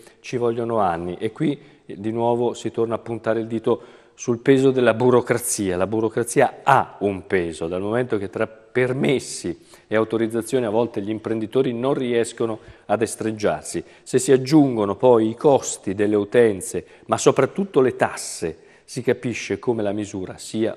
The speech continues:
ormai colma. Però qui in Italia ci si preoccupa solo del calcio, se, eh, il calcio, se, se, se va male quello è un disastro e ci occupiamo e preoccupiamo solo per questo.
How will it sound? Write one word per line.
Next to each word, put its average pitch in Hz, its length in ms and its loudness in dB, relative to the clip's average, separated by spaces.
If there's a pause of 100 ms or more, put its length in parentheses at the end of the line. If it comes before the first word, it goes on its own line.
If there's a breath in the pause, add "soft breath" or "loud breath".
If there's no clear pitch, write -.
(100)
ormai 110 500 0 (400 loud breath)
colma. 110 540 4 (280)
Però 117 280 2
qui 123 300 -6 (260 loud breath)
in 120 120 -2
Italia 113 440 0
ci 101 140 -12
si 107 160 -10
preoccupa 107 500 -4
solo 107 300 -4
del 98 220 -8
calcio, - 640 -14
se, 90 280 -10 (580 soft breath)
eh, 92 100 -20 (800)
il - 220 -20
calcio, 113 600 -4 (560 soft breath)
se, - 220 -10
se, 101 220 -12
se - 180 -10
va 113 100 -8
male 107 280 -6
quello 110 260 -4
è 104 40 -8
un 98 100 -10
disastro - 640 -14
e 98 140 -12
ci - 200 -12
occupiamo 117 560 -6
e 113 40 -8
preoccupiamo 98 480 -8
solo 98 180 -6
per 92 180 -12
questo. - 400 -20